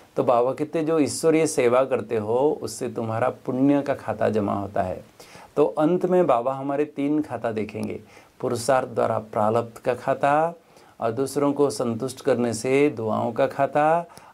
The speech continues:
और तीसरा सेवा करके पुण्य का खाता। ये तीन खाता हमारा कितना भरपूर है, बाबा check करेंगे। इससे ही फिर हमारे पद निश्चित होगा।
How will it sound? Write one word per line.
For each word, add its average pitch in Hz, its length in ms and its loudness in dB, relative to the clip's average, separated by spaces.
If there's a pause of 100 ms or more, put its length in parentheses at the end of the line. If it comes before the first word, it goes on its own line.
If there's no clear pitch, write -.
और 110 140 -8 (120)
तीसरा 135 580 0 (340)
सेवा 113 440 -4
करके 117 640 -2 (340)
पुण्य 110 320 0
का 95 140 -6
खाता। - 380 -10 (320)
ये 131 80 0
तीन 180 460 2
खाता 123 360 0
हमारा 123 380 -2
कितना 143 400 -2
भरपूर 113 460 -4
है, 135 80 -2
बाबा 117 280 0
check 110 260 -6
करेंगे। 101 400 -2 (400)
इससे 123 340 -2
ही 156 400 4 (720)
फिर 127 160 0
हमारे 113 360 2
पद 113 340 -2 (300)
निश्चित 107 440 -6
होगा। - 280 -4